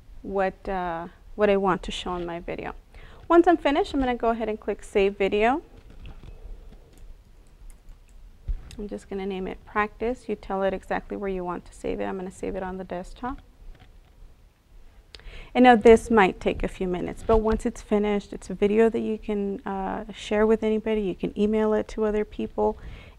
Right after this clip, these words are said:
And, um, so here's my video.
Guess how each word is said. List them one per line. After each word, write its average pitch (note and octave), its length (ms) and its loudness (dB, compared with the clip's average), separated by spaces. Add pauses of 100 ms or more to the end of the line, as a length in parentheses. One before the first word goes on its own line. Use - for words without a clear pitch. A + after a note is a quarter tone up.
And, F#3+ 500 -4
um, E3 460 -4 (1160)
so G3 140 -8
here's F#3 280 -12
my A3 140 -4
video. G#3+ 480 -2